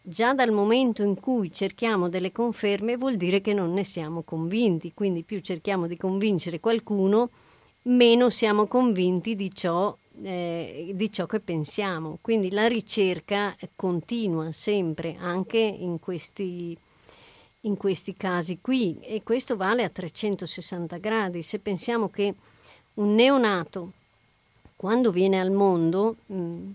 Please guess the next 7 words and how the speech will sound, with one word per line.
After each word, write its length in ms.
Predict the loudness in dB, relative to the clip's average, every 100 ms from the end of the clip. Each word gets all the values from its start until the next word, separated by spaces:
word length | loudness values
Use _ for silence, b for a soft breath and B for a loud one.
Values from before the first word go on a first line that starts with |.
| -12
per 140 | -8
esperienza 600 | -8 -6 0 4 4 2
credo 380 | -4 -2 -2 -2
fino 260 | -2 0 2
ai 240 | 0 -2
tre 280 | 0 2 4
anni, 640 | 2 0 -2 0 0